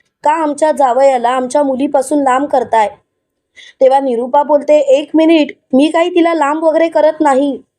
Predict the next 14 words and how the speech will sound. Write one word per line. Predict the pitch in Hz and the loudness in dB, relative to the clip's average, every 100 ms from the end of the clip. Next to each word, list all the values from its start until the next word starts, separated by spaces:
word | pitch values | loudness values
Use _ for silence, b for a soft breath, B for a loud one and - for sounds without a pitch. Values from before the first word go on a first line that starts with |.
| _ _ _ B B | _ _ _ B B
तिला | 269 269 | 0 2
जर | 277 277 | 0 -2
का | 277 | 0
यायचं | 285 262 247 302 | 0 0 0 0
असेल | 302 285 240 269 | 0 2 0 2
तर | 285 269 | -2 -2
तिने | 285 262 285 240 247 _ _ - | 0 2 2 0 -6 _ _ -4
माझ्यासोबत | 262 247 294 294 285 320 330 | -2 2 0 0 0 0 0
यावं, | 311 339 320 254 240 _ _ - | 0 2 2 0 -4 _ _ -2
मी | 294 | 2
तिला | 302 311 | 2 0
नाही | 311 262 311 | 0 0 0
म्हटलंच | 320 294 302 359 370 | 0 -2 -2 -2 0
नाही. | 349 294 | 0 0